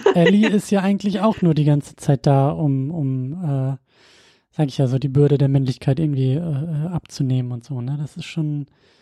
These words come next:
Speaker 1: Ja, sehr. Und dann ist, ich, ich meine, ich hab mich, ich hab mich dann kurz gefreut, weil dann gesagt wurde, "Oh ja, die ist Ärztin." Ich dachte, "Oh nice, ja, Doktor Ellie." Wird aber nie gesagt. Und sie ist im Endeffekt ja dann eigentlich,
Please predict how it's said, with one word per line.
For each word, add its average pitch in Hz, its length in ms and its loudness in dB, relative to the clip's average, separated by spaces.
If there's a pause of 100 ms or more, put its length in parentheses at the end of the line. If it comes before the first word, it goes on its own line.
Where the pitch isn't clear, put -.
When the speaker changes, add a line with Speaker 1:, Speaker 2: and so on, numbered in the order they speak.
Speaker 1:
Ja, 202 400 0
sehr. 214 400 2
Und 180 140 -4
dann 190 160 -2
ist, - 180 -10
ich, - 160 -16
ich - 140 -10
meine, 196 180 0
ich 202 100 -4
hab 208 120 -6
mich, - 160 -10
ich - 80 -10
hab - 80 -12
mich 220 80 -8
dann 214 120 0
kurz 285 220 2
gefreut, 233 580 0
weil 202 120 2
dann 196 100 -2
gesagt 202 320 -2
wurde, 208 240 -2
"Oh 226 80 0
ja, 240 320 0
die 214 100 0
ist 202 120 -4
Ärztin." 247 420 -2 (320)
Ich 180 80 -12
dachte, 190 180 -4
"Oh 214 120 2
nice, 254 560 2
ja, 214 180 4
Doktor 220 460 -2
Ellie." 208 420 0 (240)
Wird 208 200 2
aber 226 200 2
nie 226 220 0
gesagt. 196 600 -4 (600)
Und 214 260 0
sie 208 180 -2
ist - 120 -2
im 220 80 -2
Endeffekt 233 380 0
ja 220 40 2
dann 214 120 0
eigentlich, - 480 -4